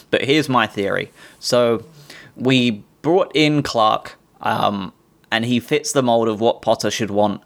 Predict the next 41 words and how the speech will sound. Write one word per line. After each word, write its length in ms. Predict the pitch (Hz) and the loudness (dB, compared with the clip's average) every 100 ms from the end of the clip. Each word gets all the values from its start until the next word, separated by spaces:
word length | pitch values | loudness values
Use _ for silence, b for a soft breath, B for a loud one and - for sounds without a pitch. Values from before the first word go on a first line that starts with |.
| - | -2
at 100 | 101 | 0
a 60 | |
centre-back, 580 | - 107 - - 87 - - | 0 -2 -2 -2 -4 -6 -4
right? 280 | 104 104 - - - 135 | -2 -2 -6 -20 -20 -4
Ball 200 | 135 139 | 0 0
playing, 560 | - 123 120 120 117 113 B B - | 0 2 4 2 0 -4 B B -2
good 160 | 139 | 0
on 80 | 139 | 0
the 80 | 127 | 0
ball, 480 | 107 107 107 104 - | 0 2 2 0 -4
comfortable 400 | - 131 127 120 | -4 -2 0 0
dribbling 380 | 117 113 113 107 | 2 2 2 0
with 120 | 104 | -2
the 60 | 101 | -2
ball, 420 | 101 101 104 104 B B - | 0 2 2 -2 B B -2
doesn't 280 | 131 127 | -2 -2
commit 260 | 104 120 107 | -2 -2 -2
a 60 | 101 | 0
whole 220 | 120 131 | 0 0
bunch 340 | 110 120 113 | 0 -2 -2
of, 220 | 110 95 - | -6 -8 -4
like, 240 | 98 - | -2 0
erratic 480 | 98 98 104 - - | -2 0 -2 -4 -6
fouls, 520 | 98 95 101 98 - b b | -2 0 0 -2 -6 b b
seems 300 | - 135 139 | -4 0 0
to 60 | 139 | 2
be 100 | 123 | 2
a 60 | 113 | 2
good 260 | 117 113 | 0 0
guy, 400 | 101 101 98 98 - B B | 2 2 2 -2 -8 B B
was 140 | 104 | -2
a 60 | 104 | -2
club 400 | - - 151 - | -4 0 -2 -2
captain 580 | 165 147 - 117 107 - | -2 -2 -2 -2 -2 -2
at 200 | 123 - | -4 -2
his 180 | 120 - | -4 -4
club, 400 | - 110 82 - | 0 0 0 -2
so 160 | 113 | 0
he's 200 | 104 101 | 0 -2
a 40 | 98 | -4
leader, 480 | 104 120 117 117 | -2 0 2 0